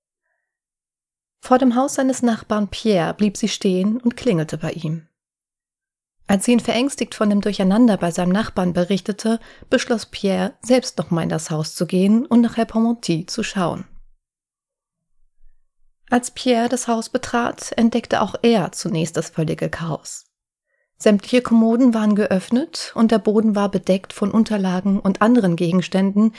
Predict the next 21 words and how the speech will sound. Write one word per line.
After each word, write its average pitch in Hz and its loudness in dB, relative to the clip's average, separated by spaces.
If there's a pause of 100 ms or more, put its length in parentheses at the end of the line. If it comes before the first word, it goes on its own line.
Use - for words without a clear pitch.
(280)
die 262 0
zuvor 233 2
ordentlich 220 0
in 233 2
den 233 2
Kommoden 214 4
verstaut - -6
waren. 156 -12 (1300)
Außerdem 240 4
war 214 4
der 202 0
Fernseher 214 0
verstellt 185 -2 (360)
und 240 2
es 226 -2
fehlten 202 -2
die 170 0
Video- 226 4 (100)
und 226 2
die 262 0
Stereoanlage. 175 -2